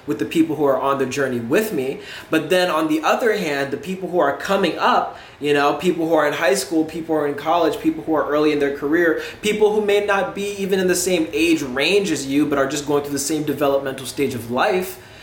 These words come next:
now they can benefit because you put yourself out there. And so that's one thing that really I have to constantly remind myself, because I believe that I have a message.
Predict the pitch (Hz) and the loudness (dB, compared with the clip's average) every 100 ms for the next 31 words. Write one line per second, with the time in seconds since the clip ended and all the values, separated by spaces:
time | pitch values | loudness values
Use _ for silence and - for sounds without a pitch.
0 | - - 156 165 165 - 185 226 233 196 | -20 -4 0 2 0 2 2 2 2 0
1 | 151 151 196 240 - 151 143 - 156 - | 0 0 2 0 0 -2 -2 -2 -2 0
2 | 170 156 147 135 156 147 147 - 131 139 | 0 0 -2 0 0 0 -2 -6 -6 -4
3 | 131 175 233 233 123 90 - - - 156 | -2 0 0 -2 -4 -6 -12 -18 -8 -4
4 | 170 - 180 170 - - 175 247 247 226 | -2 2 4 4 0 -2 0 0 0 -2
5 | 208 208 185 160 139 143 143 160 165 151 | 0 0 2 2 0 -2 2 4 4 2
6 | 147 147 170 165 147 151 147 147 143 135 | 2 -2 -2 -4 -6 0 0 0 -2 0
7 | 127 131 131 123 127 120 120 120 135 123 | 0 0 0 -2 0 -2 -2 -4 -4 -2
8 | 135 180 190 175 175 143 139 135 123 117 | 0 2 2 2 2 2 0 0 -2 -2
9 | 123 127 131 - | -2 -4 -6 -8